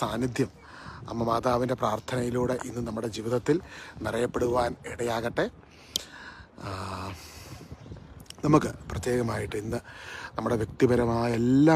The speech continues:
നിയോഗങ്ങളെയും മനസ്സിൻ്റെ ഭാരങ്ങളെയും വിഷമങ്ങളെയും എല്ലാം അമ്മ മാതാവിലൂടെ ഈശോയുടെ സന്നിധിയിലേക്ക് നമുക്ക് ഇറക്കി വെക്കാം. ആയിരക്കണക്കിന്,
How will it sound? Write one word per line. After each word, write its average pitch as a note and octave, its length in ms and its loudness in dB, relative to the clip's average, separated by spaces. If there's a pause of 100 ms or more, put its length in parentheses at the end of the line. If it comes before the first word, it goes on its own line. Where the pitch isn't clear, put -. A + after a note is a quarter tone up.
നിയോഗങ്ങളെയും A2+ 680 0 (180)
മനസ്സിൻ്റെ A2 380 0 (120)
ഭാരങ്ങളെയും A2+ 540 0
വിഷമങ്ങളെയും B2 520 2
എല്ലാം C#3+ 320 8 (800)
അമ്മ A2+ 180 0
മാതാവിലൂടെ B2 840 6 (180)
ഈശോയുടെ A#2+ 480 2
സന്നിധിയിലേക്ക് A2 580 -2
നമുക്ക് G#2 240 -4
ഇറക്കി G#2+ 240 2
വെക്കാം. F#3 240 0 (1120)
ആയിരക്കണക്കിന്, B2 1040 4